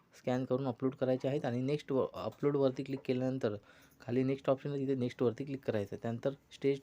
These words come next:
टूमध्ये काही डॉक्युमेंट्स आहेत, यामध्ये कास्ट सर्टिफिकेट, त्यानंतर नॉन क्रिमिलियर, इन्कम सर्टिफिकेट, त्यानंतर डोमिसाइल सर्टिफिकेट. डोमिसाइल सर्टिफिकेट कसं काढायचं याची आपण already व्हिडिओ बनवलेला आहे. ईडब्ल्यूएस असेल तर ईडब्ल्यूएस सर्व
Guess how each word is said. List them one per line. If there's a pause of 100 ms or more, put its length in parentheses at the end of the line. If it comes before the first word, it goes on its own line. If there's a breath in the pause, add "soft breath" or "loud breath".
टूमध्ये
काही
डॉक्युमेंट्स
आहेत,
यामध्ये
कास्ट (160)
सर्टिफिकेट, (440 loud breath)
त्यानंतर
नॉन
क्रिमिलियर, (100)
इन्कम
सर्टिफिकेट, (580 loud breath)
त्यानंतर
डोमिसाइल
सर्टिफिकेट. (880 loud breath)
डोमिसाइल
सर्टिफिकेट
कसं
काढायचं
याची
आपण
already
व्हिडिओ
बनवलेला
आहे. (480)
ईडब्ल्यूएस
असेल
तर
ईडब्ल्यूएस
सर्व